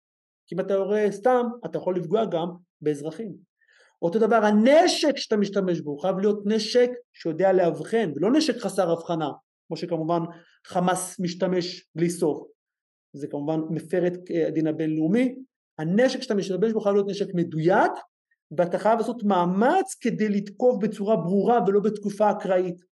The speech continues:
אתה חייב גם להתאים את הנשק, להתאים את הנשק למטרה, אתה חייב להזהיר את האזרחים כדי לצמצם את הפגיעה באזרחים. הדבר הזה גם נכון מצד המותקף.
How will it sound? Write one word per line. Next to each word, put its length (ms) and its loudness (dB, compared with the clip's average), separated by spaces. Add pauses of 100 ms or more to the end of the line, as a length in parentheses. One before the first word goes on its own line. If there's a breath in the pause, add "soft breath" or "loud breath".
(640)
אתה 140 -6
חייב 220 2
גם 100 0
להתאים 300 0
את 40 -10
הנשק, 320 -2 (140)
להתאים 420 -2
את 100 -4
הנשק 300 -4
למטרה, 520 -2 (240)
אתה 140 -2
חייב 260 4
להזהיר 440 4
את 80 0
האזרחים 640 -2 (1160)
כדי 320 0
לצמצם 1200 2 (120)
את 160 2
הפגיעה 720 2
באזרחים. 720 0 (720)
הדבר 240 -2
הזה 120 -2
גם 100 -6
נכון 200 -6
מצד 200 -4
המותקף. 440 -2